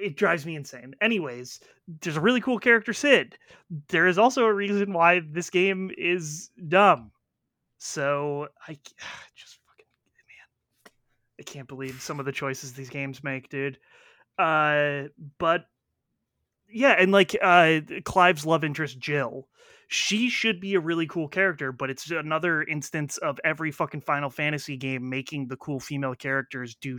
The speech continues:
jack shit. Like, the coolest character in Final Fantasy fifteen was Aranea, and they cut her from being a party member. And she, like, clearly was supposed to be, like, this huge character 'cause she had all this awesome deep lore and was really cool, and they were like, "Nah, fuck it."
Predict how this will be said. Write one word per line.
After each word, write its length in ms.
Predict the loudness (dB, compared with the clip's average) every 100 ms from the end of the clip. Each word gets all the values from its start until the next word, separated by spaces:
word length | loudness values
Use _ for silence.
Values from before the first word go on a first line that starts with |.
| -10
jack 320 | -4 -2 -2
shit. 400 | -4 -4 -6 -8 _ _ _ _ _ _ _ _ _ _ 2
Like, 160 | 4
the 80 | 4
coolest 340 | 2 2 2
character 320 | 4 4 4 -2
in 60 |
Final 240 | 2 2 2
Fantasy 320 | 0 -2 -4
fifteen 400 | -4 -4 -2 -2
was 120 | -2
Aranea, 580 | 0 2 2 2 2 2
and 120 | 0
they 80 | -6
cut 320 | -2 2 2
her 220 | 2 0
from 280 | 0 -4 -4
being 240 | -4 -6 -6
a 60 |
party 340 | -4 -2 -2 -6
member. 460 | -12 -12 -14 -14 _ _ _ _ _ _ _ _ -16 -6
And 260 | -4 -4
she, 200 | -8 -6
like, 200 | -2 -2
clearly 360 | -2 -2 0 -2
was 160 | -4 -8
supposed 320 | -6 -6 -4
to 60 |
be, 120 | -6 -4
like, 180 | -6
this 140 | -8 -14
huge 300 | -10 -10 -8
character 360 | -6 -6 -8
'cause 140 | -12 -14
she 140 | -10
had 80 | -8
all 100 | -8
this 160 | -10 -10
awesome 460 | -8 -8 -10 -12
deep 300 | -12 -14 -12
lore 260 | -8 -4 -4
and 80 | -6
was 120 | -12
really 200 | -16 -14
cool, 300 | -12 -8 -8
and 80 | -8
they 80 | -8
were 100 | -8
like, 160 | -6
"Nah, 200 | -2 -2
fuck 280 | 0 -4 -4
it." 180 | -10